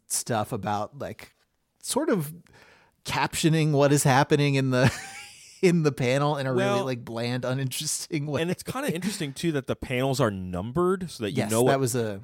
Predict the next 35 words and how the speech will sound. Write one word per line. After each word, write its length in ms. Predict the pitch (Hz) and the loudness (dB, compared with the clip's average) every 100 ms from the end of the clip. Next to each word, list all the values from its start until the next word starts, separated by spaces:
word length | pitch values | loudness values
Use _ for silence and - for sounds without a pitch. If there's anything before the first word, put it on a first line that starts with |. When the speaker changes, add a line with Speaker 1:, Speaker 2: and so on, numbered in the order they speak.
| - | -10
Speaker 2:
order 200 | 120 131 | -6 -4
Speaker 1:
was 80 | - | -4
a 20 | |
Speaker 2:
to 60 | 113 | -4
Speaker 1:
Little 120 | 113 104 | -4 -4
Speaker 2:
read 100 | 104 | -4
them 100 | 170 | -4
Speaker 1:
Nemo 120 | 170 | -6
thing, 120 | 170 90 | -6 -8
Speaker 2:
in. 40 | |
Speaker 1:
too, 340 | 90 104 95 92 | -8 -10 -10 -10
yeah. 220 | 92 92 107 | -12 -12 -12
Speaker 2:
Um, 460 | 120 113 107 101 - | -6 -4 -4 -8 -14
the 140 | - 127 | -10 -8
one, 400 | 135 170 175 151 | -2 -2 -2 -8
the 100 | 139 | -10
two 600 | 143 - 226 226 196 175 117 | -10 -8 -6 -4 -6 -8 -4
that 140 | 143 | 0
are 100 | 135 | 0
really 300 | 123 135 123 | 0 -2 -2
wacky 480 | 110 110 110 - 98 | -2 -4 -4 -6 -6
are, 140 | 92 | -6
like, 420 | 92 92 92 - _ _ _ _ _ _ - | -4 -6 -8 -10 _ _ _ _ _ _ -10
when 380 | 117 110 107 95 - _ - | -6 -4 -6 -12 -20 _ -12
they're 200 | 117 110 | -6 -4
flying 680 | - - 135 139 131 123 120 | -4 -2 2 2 0 -2 -8
near 440 | 113 113 117 113 | -8 -4 0 0
the 280 | 104 104 98 | 0 0 0
hot 200 | 98 107 | -2 -2
air 120 | 107 | -2
balloon 380 | 107 101 101 98 | 0 -2 -2 -4
with 260 | 95 92 - | -6 -8 -8
Brute 180 | 107 95 | -10 -10
and 100 | 92 | -6
Glob, 520 | 98 95 95 92 87 | -4 -2 -2 -4 -8